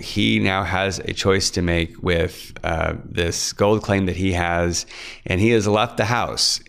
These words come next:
and he is, uh, I think, on his way to, uh, maybe talk to the town elders and see if maybe, uh, a deal can be reached. So that is where we find ourselves so far.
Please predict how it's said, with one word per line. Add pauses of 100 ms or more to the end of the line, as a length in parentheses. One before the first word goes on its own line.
and
he
is,
uh,
I
think,
on
his
way (500)
to,
uh,
maybe
talk
to
the
town
elders
and
see
if
maybe, (320)
uh,
a
deal
can
be
reached. (400)
So
that
is
where
we
find
ourselves (140)
so
far.